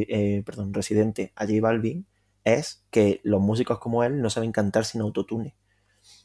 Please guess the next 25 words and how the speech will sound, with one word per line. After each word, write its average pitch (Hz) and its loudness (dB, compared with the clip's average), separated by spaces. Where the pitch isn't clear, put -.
Todo 123 8
este 151 4
tipo 151 4
de 135 6
lanzar 117 2
mierda, 113 0
yo 104 0
creo 160 2
que 104 0
sí - -2
que - -4
cala. - -4
Y 113 4
sí - 0
que 160 0
creo 131 2
que 117 2
hay 113 4
algo 110 4
de, 101 4
mm, 104 -2
producción 104 2
detrás 101 0
diciendo, 104 -2
"Oye, 104 0